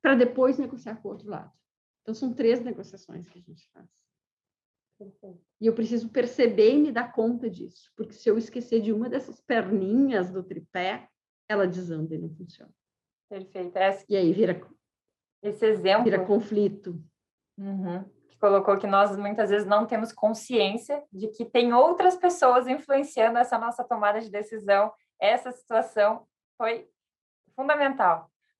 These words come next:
Speaker 2: porque várias vezes é, "Não, sou eu e fulano aqui nessa situação." Será? <laughs> E toda, todo esse pessoal que tá aqui, di-, direta ou indiretamente, trazendo algum posicionamento ou tendo uma influência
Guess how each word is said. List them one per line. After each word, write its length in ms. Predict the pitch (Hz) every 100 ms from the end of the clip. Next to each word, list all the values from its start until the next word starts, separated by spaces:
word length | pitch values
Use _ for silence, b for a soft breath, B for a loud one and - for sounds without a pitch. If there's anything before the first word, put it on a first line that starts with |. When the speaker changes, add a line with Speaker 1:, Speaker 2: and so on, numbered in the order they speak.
| _
Speaker 2:
porque 720 | 214 214 - 220 220 226 220 214
várias 360 | 226 294 285
vezes 240 | 247 254 240
é, 160 | 247
"Não, 320 | 247 277 349 311
sou 240 | - 233
eu 360 | 240 311 381 - _
e 120 | 302 -
fulano 420 | 403 349 233 240
aqui 360 | 196 208 208 220
nessa 260 | 208 208 208
situação." 460 | - 196 - 196
Será? 580 | - - 277 370 214 - _ _
<laughs> 220 | 233 269
E 80 | 269 -
toda, 480 | 339 392 392 - -
todo 240 | 339 392 415 370 -
esse 260 | - 349 359
pessoal 540 | 339 349 320 277 302
que 60 | -
tá 140 | 302
aqui, 360 | 277 - 269 285 b b
di-, 240 | 233 254 240
direta 460 | 247 240 302 320
ou 80 | 302
indiretamente, 800 | 302 277 285 277 247 233 247 - _
trazendo 580 | 262 269 220 240 277 294 - b b _ -
algum 400 | 254 226 269 285
posicionamento 920 | 254 226 - 208 185 208 240 240 -
ou 100 | 226
tendo 220 | 233 240
uma 140 | 254 247
influência 760 | 247 220 208 233 247 254 247